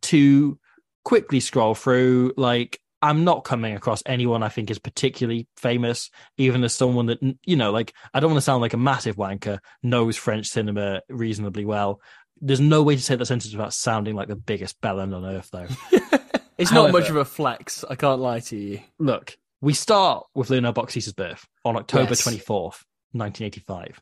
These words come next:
Speaker 2: Yes.
Speaker 1: And here's the thing. I don't know why we have B C and A D, why we don't have a separate one for post the twenty-fourth of October, nineteen eighty-five.
Speaker 2: Yes,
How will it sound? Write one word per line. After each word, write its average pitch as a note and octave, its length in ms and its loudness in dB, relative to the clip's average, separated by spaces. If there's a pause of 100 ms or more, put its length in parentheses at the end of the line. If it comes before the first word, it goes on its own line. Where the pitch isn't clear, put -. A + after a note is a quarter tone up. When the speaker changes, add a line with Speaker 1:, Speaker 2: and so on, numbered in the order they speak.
(500)
Speaker 2:
Yes. A#2 300 -4
Speaker 1:
And A#2 420 0 (640)
here's F3+ 200 2
the B2+ 100 -4
thing. G2+ 300 -10 (840)
I F3+ 160 6
don't G3 220 2
know D3+ 160 6
why G2+ 480 -2 (640)
we C3 220 0
have A2+ 500 0 (500)
B C#3 200 2
C C3 260 2
and A#2+ 80 -2
A A2+ 160 -2
D, G#2+ 300 -6 (760)
why B2+ 280 2
we C3 120 2
don't B2 220 2
have A#2 200 -6
a - 40 -6
separate - 420 0
one G2 300 -6 (320)
for A#2 100 -10
post A2 480 -4
the A2+ 60 -10
twenty-fourth B2 400 -4
of A2+ 60 -6
October, G2 520 -10 (560)
nineteen G2+ 340 -10
eighty-five. - 360 -12
Speaker 2:
Yes, A2+ 340 -4